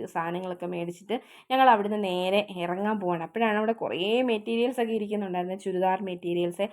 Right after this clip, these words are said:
ഞാൻ നോക്കിക്കൊണ്ട് നിൽക്കുന്നത് സാരിയാണ് കേട്ടോ. നല്ല ഭംഗിയുള്ളൊരു സാരിയായിരുന്നേ. അങ്ങനെ അവിടുന്ന് ബില്ലൊക്കെ പേ ചെയ്തു. കടയിൽ നിന്ന് കുറച്ച് വീഡിയോസൊക്കെ എടുത്തു. ഞാനും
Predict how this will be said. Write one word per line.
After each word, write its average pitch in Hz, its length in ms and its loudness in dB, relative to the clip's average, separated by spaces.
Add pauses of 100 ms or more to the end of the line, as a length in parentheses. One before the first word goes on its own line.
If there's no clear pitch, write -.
(200)
ഞാൻ 277 160 -2
നോക്കിക്കൊണ്ട് 240 500 0
നിൽക്കുന്നത് 202 420 -4
സാരിയാണ് 180 540 0
കേട്ടോ. 165 160 -10
നല്ല 170 380 2
ഭംഗിയുള്ളൊരു 202 760 0
സാരിയായിരുന്നേ. 170 680 -4 (500)
അങ്ങനെ 220 400 0 (260)
അവിടുന്ന് 185 380 -2
ബില്ലൊക്കെ 185 460 -4
പേ 175 180 -8 (140)
ചെയ്തു. 170 460 -6 (300)
കടയിൽ 160 380 -4
നിന്ന് 175 240 -2
കുറച്ച് 175 320 -8
വീഡിയോസൊക്കെ 170 680 -4
എടുത്തു. 175 400 -12 (140)
ഞാനും 175 440 -4